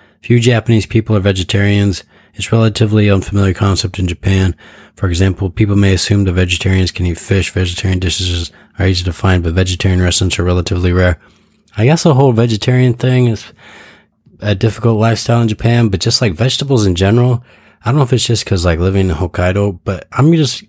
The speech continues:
we're getting, we're being given, like, fresh, locally grown vegetables left and right, like, all the time, especially during the summer months. So we're always, like, zero shortage of vegetables. Uh, my in-laws, like, have a huge,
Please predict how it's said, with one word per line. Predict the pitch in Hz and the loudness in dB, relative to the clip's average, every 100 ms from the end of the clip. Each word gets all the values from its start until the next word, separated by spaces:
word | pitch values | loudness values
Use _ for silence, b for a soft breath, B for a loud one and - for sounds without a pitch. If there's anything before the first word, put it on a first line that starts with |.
| - | -6
we're | 123 135 | -2 0
getting, | 151 139 113 92 - | 2 4 2 0 -4
we're | 110 123 | 0 0
being | 107 131 123 98 | 2 2 2 2
given, | 104 107 92 82 | 0 2 0 0
like, | 85 80 | -4 -6
fresh, | - - 117 110 - - b b - | -10 -4 -2 0 -4 -10 b b -2
locally | 113 113 110 | 0 2 0
grown | 101 101 95 | 2 2 2
vegetables | 98 104 - 85 82 78 | 0 0 -4 -6 -6 -2
left | 104 101 - | -2 -2 -2
and | 87 | -2
right, | 92 92 80 | 0 -2 -4
like, | 87 82 - 101 | -8 -8 -4 -2
all | 98 | 0
the | 98 | 0
time, | - 101 92 | -2 -2 0
especially | 82 - 85 101 | -2 -4 -4 -4
during | 92 95 90 | -2 -2 -2
the | |
summer | 82 95 98 | -4 -4 0
months. | 104 110 104 - - b b b b b b | 2 2 0 -4 -14 b b b b b b
So | - - 92 90 87 _ _ _ _ _ - _ _ - | -6 0 0 0 -4 _ _ _ _ _ -20 _ _ -2
we're | 110 107 | 2 4
always, | 107 104 87 | 4 2 2
like, | 85 80 | 0 0
zero | 82 85 104 104 | -2 2 4 4
shortage | 90 - 98 92 85 | 2 2 2 2 0
of | 82 | 0
vegetables. | 87 85 95 90 90 87 - - | 0 -2 -4 -2 0 0 -2 -6
Uh, | - 90 87 85 | -2 0 0 -2
my | 90 | -4
in-laws, | 85 95 101 95 95 90 | 0 2 4 4 2 2
like, | 92 85 | -2 -2
have | - 90 87 | 0 0 0
a | 85 | -2
huge, | - 95 92 90 - | -2 -2 0 0 -2